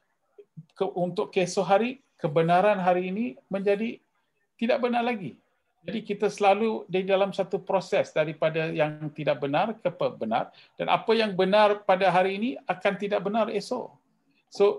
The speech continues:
selalu ini akan meningkat. Ini ialah sebab kesedaran kita akan mening-, akan menjadi tinggi dan tinggi dan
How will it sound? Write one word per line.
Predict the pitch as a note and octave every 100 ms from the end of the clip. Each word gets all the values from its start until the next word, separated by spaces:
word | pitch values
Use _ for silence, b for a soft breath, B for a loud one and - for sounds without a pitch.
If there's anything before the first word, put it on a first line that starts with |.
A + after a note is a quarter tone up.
| -
selalu | - G3 G#3 B3+ C4
ini | G#3 G#3+ A3+
akan | F#3+ G#3+ G3
meningkat. | F3+ F3+ E3+ - G3+ -
Ini | - G3+ G#3
ialah | F#3+
sebab | F3+ E3+ G3+ - _
kesedaran | F#3+ F3 - E3+ E3+ F#3 A#3
kita | G#3 E3+ - G3 - - _ _
akan | - E3 F3+ F3+
mening-, | F3 F3 F3 E3+ -
akan | D#3 - E3 E3
menjadi | D#3 D#3 D3+ D3
tinggi | F#3+ G3 A3 G#3
dan | G#3 F3+
tinggi | G#3 F#3+ G#3
dan | G3+